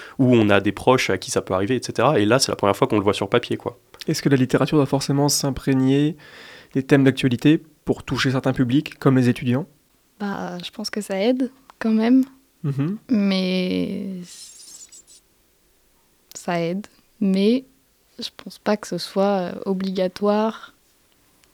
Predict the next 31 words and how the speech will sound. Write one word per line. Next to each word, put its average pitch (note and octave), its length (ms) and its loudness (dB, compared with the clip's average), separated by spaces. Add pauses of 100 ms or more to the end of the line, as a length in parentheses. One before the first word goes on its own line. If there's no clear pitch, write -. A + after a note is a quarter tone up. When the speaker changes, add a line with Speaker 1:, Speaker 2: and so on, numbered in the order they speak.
(280)
Speaker 3:
Bah, G3 80 2
après, G#3+ 180 2
moi, A#3 140 8
mon G3+ 180 2
point F#3+ 160 -6
de F#3+ 80 0
vue, A3+ 220 0
effectivement, G#3+ 680 -2
c'est F#3+ 160 -8
sur F#3 200 -6
un, F#3 400 -2
un, F#3 280 -6
enfin, G3 200 -4
mon F#3 280 -4
livre, G3+ 420 0
euh, F3+ 240 -4 (960)
préféré A3+ 480 4
parmi G#3+ 260 0
la G3 120 0
sélection, G3+ 480 0
c'est E3+ 460 -6
un E3+ 240 -8 (120)
thème A3+ 280 -2
pas G#3 160 -4
du G3+ 220 -6
tout, A#3 280 0
euh, F#3+ 260 -4 (1800)
proche A#3+ 300 4
de G#3+ 100 6
moi, G#3+ 240 2
malgré A3 360 0